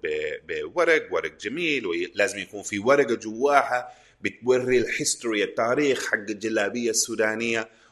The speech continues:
ولازم يكون اسمه مكتوب من جوا، ولازم يكون الصندوق مربوط بخيط ب-، ب-، يعني كده. هي موضوع ال-، بيقولوا له the unboxing experience. ده جزء كبير من ال-، من ال-، آه، الإحساس حق الجودة العالي.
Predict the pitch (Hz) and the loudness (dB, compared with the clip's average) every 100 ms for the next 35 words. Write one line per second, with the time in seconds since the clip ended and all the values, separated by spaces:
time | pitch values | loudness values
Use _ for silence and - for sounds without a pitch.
0 | - 87 98 104 101 - 117 147 147 143 | -4 0 0 -2 -6 -6 -4 -2 -2 -4
1 | 127 123 - 160 165 165 170 170 143 135 | -6 -6 -2 -2 0 -4 0 2 2 0
2 | 131 - _ 92 104 117 127 123 - 127 | -2 -14 _ -2 0 0 -2 -6 -4 -2
3 | 127 120 117 143 139 151 147 135 131 143 | 0 -2 0 -2 0 2 2 0 -2 0
4 | 151 151 139 - - 165 - 143 135 120 | 0 4 2 2 0 0 2 2 2 0
5 | - 135 151 156 143 208 196 254 90 85 | -4 -2 0 0 -2 -4 -4 -2 -2 -2
6 | 160 160 151 143 143 160 117 87 95 95 | -4 -6 -4 -4 -4 0 0 0 -2 -6
7 | - 92 101 135 139 147 135 117 117 139 | -18 -20 -4 -2 0 2 2 2 -4 -6
8 | 120 123 - 107 101 - - 107 85 69 | 0 0 0 -4 -6 -6 -2 0 0 -6
9 | - 113 135 165 165 147 175 196 147 117 | -12 -10 -4 -4 -2 -2 2 4 4 0
10 | 101 - 90 101 98 95 - _ _ _ | -4 -8 -12 -8 -6 -8 -12 _ _ _
11 | 90 90 107 107 - - - - 143 156 | -2 0 -2 0 0 2 6 8 10 8
12 | - 110 95 90 107 104 95 82 85 87 | 6 -2 -2 -2 0 0 0 0 2 2
13 | 82 - | 0 -8